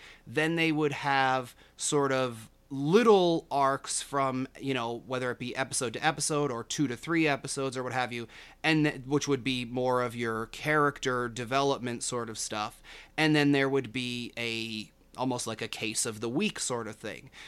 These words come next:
So it's not so much your Law and Orders or your C S Is where it's basically just case of the week, boom, we're done. You might have an interesting development where it's like, "Oh yeah, by the way, s-, the wife and I are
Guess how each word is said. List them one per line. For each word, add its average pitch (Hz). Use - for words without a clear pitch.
So 165
it's 170
not 180
so 214
much 180
your 160
Law 139
and 135
Orders 127
or 123
your 123
C 127
S 123
Is 117
where 117
it's 113
basically 120
just 110
case 165
of 156
the 139
week, 127
boom, 127
we're 123
done. 117
You 131
might 143
have 135
an 135
interesting 131
development 123
where 123
it's 123
like, 120
"Oh 143
yeah, 143
by 131
the 131
way, 135
s-, -
the 120
wife 143
and 120
I 123
are 117